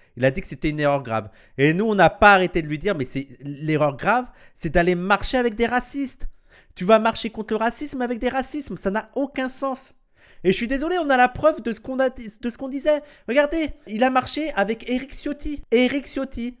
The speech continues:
Il a marché aux côtés de Éric Ciotti, il a marché aux côtés de Les Républicains En Marche, il a marché aux côtés de, de, du Rassemblement National.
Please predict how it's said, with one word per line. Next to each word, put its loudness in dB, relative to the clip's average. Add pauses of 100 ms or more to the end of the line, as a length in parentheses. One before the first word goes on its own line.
(180)
Il -2
a 6
marché 2
aux -2
côtés 0
de -2
Éric -2
Ciotti, -6 (200)
il 0
a 2
marché 2
aux 2
côtés 0
de -2
Les 4
Républicains -2
En -4
Marche, -4 (260)
il 0
a 4
marché -2
aux 2
côtés 0
de, -2
de, -6
du -2
Rassemblement -4
National. -2